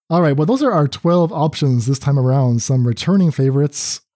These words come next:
Uh, a lot of interest, it looks like, in proliferating and getting different kinds of tokens and counters. And some unexplored stuff, like the, the Teething Wormlet and Machiko's Reign of Truth, looking at artifacts again.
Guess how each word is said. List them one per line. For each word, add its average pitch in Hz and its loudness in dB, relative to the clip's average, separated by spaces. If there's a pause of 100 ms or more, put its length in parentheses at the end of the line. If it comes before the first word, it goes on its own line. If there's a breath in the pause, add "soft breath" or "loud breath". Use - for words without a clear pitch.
Uh, 120 -2
a 127 -4
lot 180 0
of 220 2
interest, 240 -2
it 151 2
looks 160 -2
like, 143 -2
in 151 0
proliferating 156 0
and 113 0
getting 123 0
different 120 -2
kinds 120 -2
of 101 -6 (180)
tokens 120 -2
and 104 -4
counters. 113 -2 (880)
And 202 2
some 180 0
unexplored 180 0
stuff, - -2
like 110 -4
the, 107 -2
the 113 -4
Teething 135 0
Wormlet 135 0
and 117 0
Machiko's 127 -2
Reign 123 0
of 113 -2
Truth, 190 -2
looking 123 -2
at 117 -2
artifacts 143 -2
again. 143 2